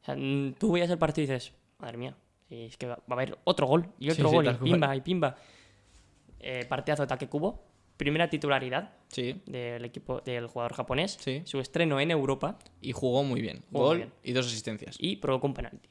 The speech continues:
Speaker 2: Y provocó un penalti. Pues más que bien.
Speaker 1: El primer gol fue suyo.
Speaker 2: Más que bien.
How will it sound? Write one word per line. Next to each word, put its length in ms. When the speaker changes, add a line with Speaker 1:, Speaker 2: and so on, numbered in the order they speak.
Speaker 2:
Y 100
provocó 240
un 80
penalti. 280
Pues 300
más 200
que 100
bien. 240
Speaker 1:
El 60
primer 260
gol 160
fue 140
suyo. 380
Speaker 2:
Más 140
que 120
bien. 240